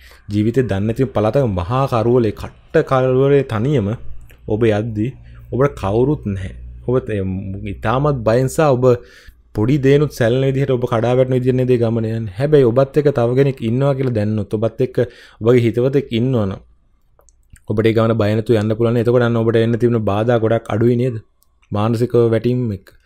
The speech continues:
අන්න ඒ වගේ තමයි. අපි දෙවියෝ ඉන්නවා කියලා විශ්වාස කරනවා නම් අපිට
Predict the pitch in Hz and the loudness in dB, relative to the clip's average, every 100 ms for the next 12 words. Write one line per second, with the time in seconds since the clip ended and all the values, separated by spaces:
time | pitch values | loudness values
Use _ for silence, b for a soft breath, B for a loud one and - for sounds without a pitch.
0 | b b 120 117 117 117 113 123 123 107 | b b -6 -2 0 0 0 -2 -4 -12
1 | - _ 113 139 110 98 104 107 101 107 | -16 _ -6 -2 -2 0 0 -2 -2 -4
2 | 110 101 90 - 120 117 104 87 95 92 | -4 -4 -6 -4 -4 -2 -4 -6 -10 -12
3 | 127 _ _ b b b b b b 104 | -14 _ _ b b b b b b -6
4 | 135 | 0